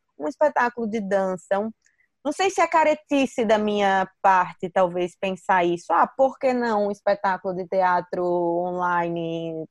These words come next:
através de uma live no Instagram, no YouTube? Bacana, porque amplia o acesso, democratiza e coisa do tipo. Mas eu quero pensar um pouco mais além disso, pensar em termos de linguagem, em termos de concepções estéticas, de coisa do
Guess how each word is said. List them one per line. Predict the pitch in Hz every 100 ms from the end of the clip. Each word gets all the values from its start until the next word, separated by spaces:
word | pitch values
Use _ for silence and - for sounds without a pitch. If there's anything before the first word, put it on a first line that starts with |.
| -
através | 165 - _ - 165 170
de | 170
uma | 165
live | 165 160 160 165
no |
Instagram, | 170 - 156 165 170
no | 170
YouTube? | 170 170 175 156
Bacana, | 156 185 - 226 220 196 160 _ _ -
porque | 175 -
amplia | 175 175 180 170
o |
acesso, | 156 - 165 170 190 185 180
democratiza | 165 170 165 - 165 - 170 190
e | 190
coisa | 202 196
do | 196 220
tipo. | - 185 - 165 _ - _
Mas | 208 226
eu | 277
quero | 285 302 294
pensar | - 285 - 254 262 262
um | 262
pouco | 254 359 370
mais | 370 339 277 254 247
além | 247 233 226 220
disso, | 190 196 185 - 190
pensar | 196 220 226 262 277
em | 285 285
termos | 285 302 302 311 269 - - -
de | 214 285
linguagem, | 349 359 262 208 180 170 175 175 _ _ -
em | 214
termos | - 262 277
de | 240
concepções | 269 269 262 - 247 240
estéticas, | 254 - 208 196 208 190
de |
coisa | 208 208 196
do | 185